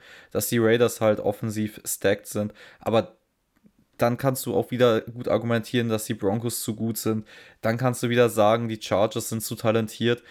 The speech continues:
Aber am Ende musst du dich halt irgendwo entscheiden. Und wenn ich was drehen muss oder will,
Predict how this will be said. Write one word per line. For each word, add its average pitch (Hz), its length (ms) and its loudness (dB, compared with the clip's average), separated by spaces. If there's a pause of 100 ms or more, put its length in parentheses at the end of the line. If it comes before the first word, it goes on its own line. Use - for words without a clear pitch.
(320)
Aber 113 420 4
am 107 100 0
Ende 120 280 0
musst 127 240 0
du 139 40 -2
dich 123 160 0
halt 123 160 2
irgendwo 120 380 0
entscheiden. 107 580 0 (380)
Und 104 140 -4
wenn 120 140 4
ich 131 120 -4
was 123 200 -2
drehen 117 460 0 (100)
muss 107 680 -2
oder 104 300 -2
will, 131 360 2